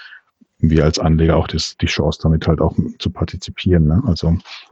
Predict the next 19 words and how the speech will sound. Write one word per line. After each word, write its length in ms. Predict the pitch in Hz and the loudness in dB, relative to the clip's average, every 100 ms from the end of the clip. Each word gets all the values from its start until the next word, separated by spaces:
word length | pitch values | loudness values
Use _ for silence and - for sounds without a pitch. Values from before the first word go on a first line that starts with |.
| _ _ - 92 | _ _ -14 -6
an 100 | - | -2
der 180 | 80 82 | 2 2
Stelle 300 | - 110 107 | 2 2 2
sehe 140 | 98 98 | 4 2
ich 80 | |
das 120 | - 104 | 2 0
schon, 300 | - 95 85 | 2 2 2
bei 140 | 82 | 2
Konsumentenkredite 840 | - 82 82 82 - 101 101 98 | 2 2 2 2 0 0 2 2
sehe 200 | 92 - | 0 -2
ich 60 | 90 | -2
das 120 | 98 | -4
schon, 220 | - 90 | -2 2
dass 100 | 117 | 2
es 100 | 113 | 2
entkoppelt 440 | 110 113 - 107 113 | 0 0 2 2 2
ist, 140 | 104 | 2
aber 180 | 92 87 | 0 -2
bei 400 | 87 85 85 82 | 0 0 0 -4